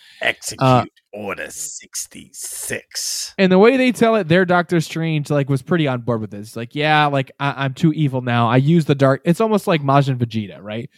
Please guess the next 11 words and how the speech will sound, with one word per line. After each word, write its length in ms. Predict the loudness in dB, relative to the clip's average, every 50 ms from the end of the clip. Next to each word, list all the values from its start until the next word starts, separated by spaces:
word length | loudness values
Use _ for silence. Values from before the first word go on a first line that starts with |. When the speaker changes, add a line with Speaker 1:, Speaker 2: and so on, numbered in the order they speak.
| _ _ _ _ _ _ -2
Speaker 2:
But 120 | 0 0 0
without 240 | 2 0 0 -2
the 80 | -2 -2
redemption. 580 | -4 -4 -4 -4 -6 -6 -2 -2 -2 -2 -4 -8 _ _ _ _ _ _ _
So, 200 | -2 0 0 2
like, 260 | 2 0 -2 -2 -2 0
"Oh 100 | 0 2
yeah, 240 | 2 2 2 0 0
I 160 | -2 -4 -2
use 320 | -2 2 2 2 2 2
the, 120 | 0 -4